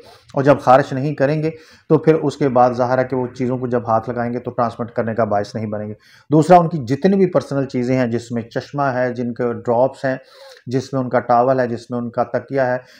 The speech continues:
जिसमें उनकी बेडशीट है, उसको वो दूसरे लोगों से अलहदा रखें। और तीसरा, अगर वो कॉन्टैक्ट लेंसेज इस्तेमाल कर रहे हैं, तो बिल्कुल इस इन्फेक्शन के दौरान कतन इस्तेमाल नहीं करें। और चौथा, कि अगर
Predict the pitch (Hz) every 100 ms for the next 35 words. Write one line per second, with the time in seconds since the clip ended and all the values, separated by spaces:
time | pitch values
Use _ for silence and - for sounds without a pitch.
0 | - 127 - 123 117 117 117 117 127 120
1 | 117 - 135 - 131 123 113 110 117 110
2 | 110 - 113 101 101 107 98 - - _
3 | _ - _ - 127 185 180 190 131 -
4 | - - 151 175 175 165 151 131 165 160
5 | 139 117 123 139 147 135 127 131 117 117
6 | 120 120 127 131 131 - 135 - 107 151
7 | 147 139 135 131 123 120 117 123 117 113
8 | 113 113 - 143 151 139 - 120 107 104
9 | 110 107 117 113 104 92 _ _ _ _
10 | 131 127 147 139 156 170 - _ _ _
11 | _ _ _ 147 147 160